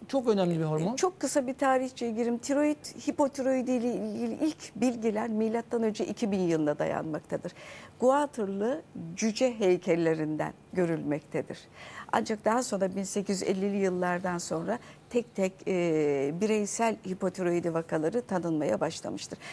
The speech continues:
Speaker 2: Tiroid hormonu neden önemli? Tiroid hormonu bütün metabolizma için önemli.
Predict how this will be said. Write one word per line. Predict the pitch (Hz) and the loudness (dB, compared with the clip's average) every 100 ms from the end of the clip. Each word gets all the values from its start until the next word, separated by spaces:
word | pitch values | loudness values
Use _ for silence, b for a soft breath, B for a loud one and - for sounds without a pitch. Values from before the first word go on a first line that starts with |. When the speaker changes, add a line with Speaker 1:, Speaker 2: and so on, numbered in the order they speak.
| B - | B -2
Speaker 2:
Tiroid | 269 285 277 | 2 2 4
hormonu | 277 262 269 | 2 2 0
neden | 254 254 262 - | 0 0 -2 -2
önemli? | 190 180 - | -4 -2 -4
Tiroid | - 240 247 247 | -4 0 0 2
hormonu | 247 240 247 B B B | 0 0 -4 B B B
bütün | 233 - 359 240 | -8 -2 0 2
metabolizma | 208 190 180 175 170 - 170 - - | 2 0 0 0 -2 -2 -4 -4 -8
için | 165 - 170 | -10 -6 -2
önemli. | 170 165 156 113 92 | 0 0 0 -2 -6